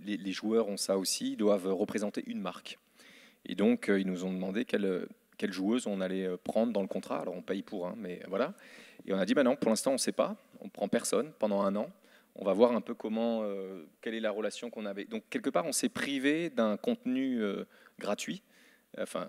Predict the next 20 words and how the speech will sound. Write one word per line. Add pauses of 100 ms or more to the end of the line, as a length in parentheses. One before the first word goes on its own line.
(120)
qu'on
a
payé,
en
tout,
pas
gratuit,
mais
qu'on
a
payé
dans
le
contrat. (520)
Et
on
a
dit, «
Non,
non,